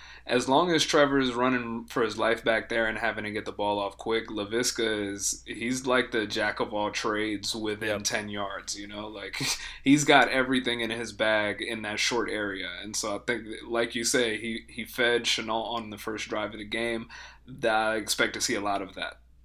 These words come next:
Speaker 2: Uh, nothing else I see for Jackson. I wanna see it before I dive into it. Uh, moving over to the A F C West, last A F C team.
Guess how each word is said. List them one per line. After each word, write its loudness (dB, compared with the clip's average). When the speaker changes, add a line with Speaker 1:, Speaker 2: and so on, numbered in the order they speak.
Speaker 2:
Uh, 8
nothing 2
else 0
I -2
see -4
for -8
Jackson. 0
I -2
wanna -4
see -2
it -4
before -8
I -4
dive -6
into -6
it. -8
Uh, 2
moving -2
over -4
to -4
the -2
A 2
F -2
C -8
West, -4
last -6
A -4
F -10
C -12
team. -6